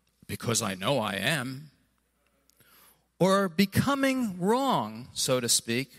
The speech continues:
for others' sake. Do you know that's what Yeshua did? If you think about it.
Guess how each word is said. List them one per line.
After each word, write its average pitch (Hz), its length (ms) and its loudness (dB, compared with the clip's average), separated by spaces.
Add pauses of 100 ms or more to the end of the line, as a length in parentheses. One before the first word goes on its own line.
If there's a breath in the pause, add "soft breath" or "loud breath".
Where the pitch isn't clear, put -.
for 175 240 0
others' 180 380 0
sake. - 680 -4 (400)
Do 190 80 0
you 196 40 4
know 214 120 -2
that's 175 200 2
what 165 100 -6
Yeshua 143 400 -2
did? 220 220 -2 (500)
If - 60 -20
you - 60 -18
think 143 180 -2
about 151 260 -2
it. - 140 -10